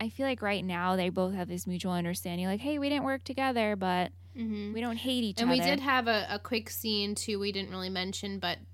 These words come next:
Speaker 2: Dan does go up to Serena and say, "It
Speaker 1: Yeah.
Speaker 2: was Rachel who did this."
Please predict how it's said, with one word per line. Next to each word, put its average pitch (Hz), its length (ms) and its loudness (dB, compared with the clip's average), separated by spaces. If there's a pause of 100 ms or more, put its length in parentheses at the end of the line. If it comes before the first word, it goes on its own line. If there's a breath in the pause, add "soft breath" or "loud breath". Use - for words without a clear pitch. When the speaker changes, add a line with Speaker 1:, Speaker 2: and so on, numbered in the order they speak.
(180)
Speaker 2:
Dan 233 260 4
does 226 220 2
go 214 140 -2
up 208 140 0
to 214 100 -4
Serena 220 500 2
and 202 140 0
say, 175 440 0 (260 loud breath)
"It - 60 0
Speaker 1:
Yeah. 302 120 8
Speaker 2:
was - 120 4
Rachel 214 580 2
who 190 140 -2
did 175 260 -4
this." 175 500 -4